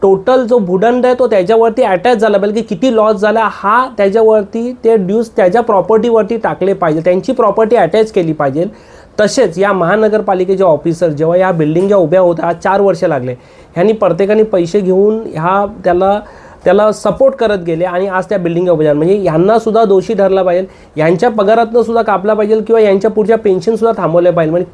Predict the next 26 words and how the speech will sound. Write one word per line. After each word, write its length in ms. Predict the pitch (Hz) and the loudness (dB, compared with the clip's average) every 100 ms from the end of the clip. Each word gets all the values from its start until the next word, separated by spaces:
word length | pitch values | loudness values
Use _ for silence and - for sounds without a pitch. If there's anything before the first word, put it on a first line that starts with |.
| - | -6
कुठले 280 | 180 165 254 | -6 0 2
ऑफिसर 500 | 220 185 233 226 220 | 2 0 -2 0 0
होते 200 | 190 196 | 0 0
त्यांच्यावरती 460 | 190 185 214 208 | -2 0 0 0
पण 120 | 220 | -2
कारवाई 380 | 208 175 165 185 | 0 0 2 2
केली 220 | 180 165 | 0 -2
पाहिजे. 280 | 156 147 175 | -2 -2 -2
तसेच 260 | 170 202 165 - - - - - | -2 -2 -4 -8 -20 -20 -10 0
जे 120 | 185 | 2
रेराचे 420 | 165 165 202 214 | 4 4 2 2
ऑफिसर 540 | 226 170 208 185 - 156 | 2 0 -2 -4 -2 -2
ज्यांनी 540 | 135 139 160 170 220 | -2 -2 0 0 -2
कोणते 400 | 226 185 170 190 | -2 -2 0 -2
कागदपत्र 640 | 208 175 180 196 202 196 214 | 0 0 0 0 -2 0 0
न 340 | 196 170 214 | 2 2 0
पाहता, 500 | 226 180 160 185 196 - - - - - - 156 | 0 0 -2 -2 -4 -6 -18 -20 -20 -20 -16 -14
स्क्रुटिनी 540 | - 180 175 220 226 | -4 0 2 2 4
न 100 | 226 | 2
करता 360 | 220 190 170 208 | 2 0 0 0
डायरेक्ट 420 | 190 151 185 202 | 0 0 0 0
सर्टिफिकेट 520 | 196 170 202 220 220 | 0 0 0 0 0
इश्यू 260 | 196 165 196 | 0 -2 -4
केले 220 | 180 180 | -2 0
आणि 120 | |
आज 80 | 196 | 0